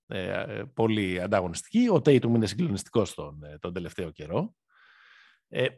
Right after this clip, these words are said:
αρχή-, έχει κάποια παιχνίδια στα οποία μοιάζει, ρε παιδί μου, να είναι, ξέρεις, είναι εκείνο το... το, είναι εκείνο το, το, αυτό δεν είχε ο Tatum για μένα μέχρι τώρα. Δεν λέω ότι,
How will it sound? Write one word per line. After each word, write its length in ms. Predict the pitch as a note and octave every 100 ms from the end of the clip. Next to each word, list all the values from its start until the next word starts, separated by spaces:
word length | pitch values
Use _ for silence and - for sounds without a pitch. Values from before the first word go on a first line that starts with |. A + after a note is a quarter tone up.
| -
αρχή-, 640 | C3+ B2+ - - G#3 G3+ -
έχει 320 | G#3 A3 -
κάποια 300 | D#3+ F3+ D#3+
παιχνίδια 580 | C3+ C3 D3 C3+ A#2 G#2+ - _ _ - -
στα 280 | - - D3
οποία 720 | B2 C3 F3+ F3 E3+ D#3+ D#3 D3 - - - - - - _
μοιάζει, 500 | - A#2 D3 F#3 E3+
ρε 100 | F3+
παιδί 320 | E3+ E3 D3 F3+
μου, 180 | F3+
να 180 | E3 D#3
είναι, 500 | D#3 F3 F3 E3+ E3+ E3+ -
ξέρεις, 320 | - E3 C3 - _ -
είναι 240 | C#3 F3+
εκείνο 400 | E3+ F3+ F#3+ F#3
το... 120 | F#3 C#3 _
το, 140 | C#3 D3 F3+ - _
είναι 160 | C3+ F3+
εκείνο 280 | F3+ F#3 F3
το, 160 | E3
το, 180 | D3 B2+
αυτό 260 | A#2+ - F3+
δεν 140 | F3+
είχε 160 | D#3 C3
ο 60 | -
Tatum 240 | G2+ F2
για 180 | F#2 F2+
μένα 180 | G2 F#2
μέχρι 260 | G#2 F#2+
τώρα. 360 | F#2 F#2 D#2+ - _
Δεν 180 | - A#2+
λέω 140 | C3+
ότι, 540 | B2+ A2+ F#2+ E2+ F2